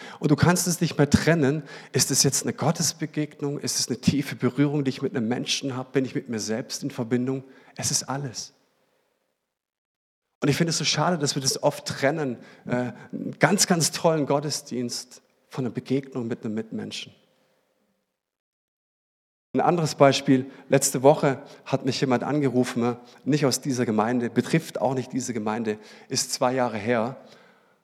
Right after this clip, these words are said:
Aus dem Nichts, Sonntagnachmittag, ruft mich an und sagt, „Hey, ich möchte dich um Vergebung bitten. Das, was vor zwei Jahren lief, das war unschön von mir.“ Ich dachte so, „Hä?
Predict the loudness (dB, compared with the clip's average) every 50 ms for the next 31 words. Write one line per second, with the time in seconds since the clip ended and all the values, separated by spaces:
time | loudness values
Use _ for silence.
0 | _ _ _ _ _ _ _ _ _ 4 6 6 6 6 4 6 6 6 6 6
1 | 4 -2 -4 -6 -8 -8 0 4 4 4 4 2 0 0 -2 0 2 2 0 2
2 | 0 -2 -2 -2 -4 -10 -18 -20 -20 -20 _ _ _ _ -20 _ _ _ _ _
3 | -4 -4 -4 -6 -6 -6 -4 -2 0 0 0 0 -2 -4 -4 -4 -6 -4 -2 0
4 | 0 0 0 0 -4 -8 -12 -8 -6 -4 -4 -4 -8 -12 -18 -20 _ -10 -4 -2
5 | -2 -2 -2 -4 -4 -4 -4 -2 0 0 0 -2 -4 -6 -8 -10 -10 -10 -12 -14
6 | -10 -8 -6 -4 -2 -2 -4 -4 -4 -6 -6 -4 0 0 2 2 2 0 0 -2
7 | -2 -4 -4 -6 -8 -12 -18 -20 _ _ _ _ _ _ _ _ _ _ -6 -4
8 | -4 -2 -2 -2 -2 -2 -2 -4 -4 -2 -4 -4 -4 -4 -6 -6 -6 -8 -10 -10
9 | -8 -10 -10 -12 -14 -18 _ _ _ _ _ _ _ _ _ _ _ _ _ _
10 | _ _ _ -10 -8 -8 -6 -8 -8 -8 -8 -8 -6 -4 -4 -4